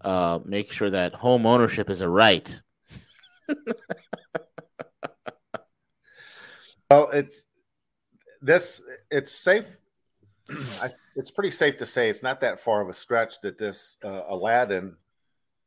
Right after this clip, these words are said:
Speaker 2: A I computer <clears throat> is really taking over the world. It, it controls the United States government. There's no question about it. In fact,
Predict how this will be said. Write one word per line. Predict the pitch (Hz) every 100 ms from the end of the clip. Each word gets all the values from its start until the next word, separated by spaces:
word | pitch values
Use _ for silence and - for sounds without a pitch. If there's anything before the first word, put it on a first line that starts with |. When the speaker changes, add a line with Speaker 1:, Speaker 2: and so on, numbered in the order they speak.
| 92 _ 117
Speaker 2:
A | 113
I | 104 101
computer | - 87 - 117 92 90 - _ _ _ _ _ _ _ _ _ _ - -
<clears throat> | - 98 -
is | - 104
really | 131 135 110 101 _ _ _ _ _ _ _ _ _ _ _
taking | - 135 135 117
over | 98
the | 98
world. | 95 131 107 98 101 -
It, | 123 123 -
it | 147
controls | 143 120 127 113 101
the |
United | 95 95 92
States | - 90 -
government. | 104 107 101 69 _ _ _ -
There's | 98
no | 104 95
question | - 101 - 90
about | 80 92 87
it. | 78
In | 85
fact, | - 101 - -